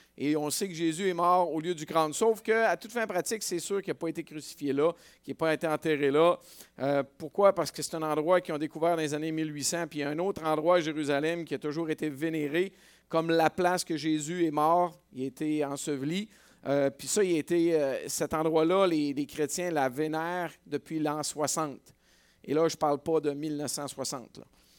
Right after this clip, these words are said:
Euh, je parle de l'an zéro zéro six zéro. Donc, c'est vraiment l'autre endroit. Mais ça, c'est un bel endroit. Pourquoi ? Parce qu'il y a un beau jardin.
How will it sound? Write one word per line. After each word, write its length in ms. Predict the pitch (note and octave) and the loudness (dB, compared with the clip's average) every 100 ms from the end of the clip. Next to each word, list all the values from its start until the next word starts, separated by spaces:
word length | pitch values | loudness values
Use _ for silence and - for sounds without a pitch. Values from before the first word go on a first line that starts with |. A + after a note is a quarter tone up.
| _ _ _ - | _ _ _ -6
Euh, 240 | B2+ B2 | -4 -6
je 80 | A#2 | -4
parle 260 | C#3+ D3 C#3 | 0 2 2
de 60 | |
l'an 220 | C3+ C#3+ | 0 0
zéro 280 | C3+ C#3+ D3+ | 0 -2 0
zéro 280 | C#3 C#3 D3+ | -2 -2 -2
six 220 | - D#3 | -4 -4
zéro. 440 | B2+ C3 C3 C3 - _ _ _ _ | -4 -2 0 -2 -4 _ _ _ _
Donc, 240 | A#2+ B2+ A#2 | -10 -8 -8
c'est 100 | B2 | -6
vraiment 600 | B2 C3 C#3 C#3+ C#3 C3+ - | -4 -4 -2 -2 -2 -4 -6
l'autre 420 | A#2 C#3 D3 C3+ | -4 -2 -2 -2
endroit. 380 | C3+ B2 D#3 G3+ | -2 0 0 2
Mais 120 | E3 | 0
ça, 220 | - B3 | 2 0
c'est 120 | - | 0
un 120 | F#3+ | 0
bel 160 | E3+ G3+ | 4 4
endroit. 380 | F#3 E3+ F#3 G#3+ | 4 2 4 4
Pourquoi ? 420 | F#3 D#3+ A3 B3 | 2 -2 2 2
Parce 240 | G3+ E3 | 2 -2
qu'il 120 | - F3 | 0 2
y 80 | |
a 60 | F3+ | 2
un 60 | E3 | 2
beau 200 | A3 B3+ | 0 2
jardin. 440 | G#3 D#3 F3 F#3 | 2 4 2 2